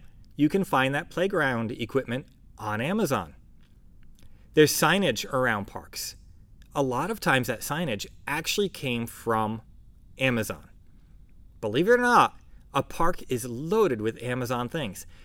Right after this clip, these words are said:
There's water fountains in a park. Those water fountains, once again, you can find them on Amazon. And trash cans. Those outdoor trash cans that the park has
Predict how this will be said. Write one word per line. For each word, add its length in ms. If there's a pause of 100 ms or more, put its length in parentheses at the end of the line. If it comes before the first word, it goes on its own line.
(140)
There's 200
water 360
fountains 600 (120)
in 120
a 80
park. 400 (640)
Those 180
water 240
fountains, 480 (140)
once 280
again, 460 (400)
you 140
can 160
find 260
them 100
on 120
Amazon. 540 (440)
And 400 (840)
trash 440
cans. 480 (380)
Those 380
outdoor 580
trash 360
cans 260
that 100
the 80
park 280
has 340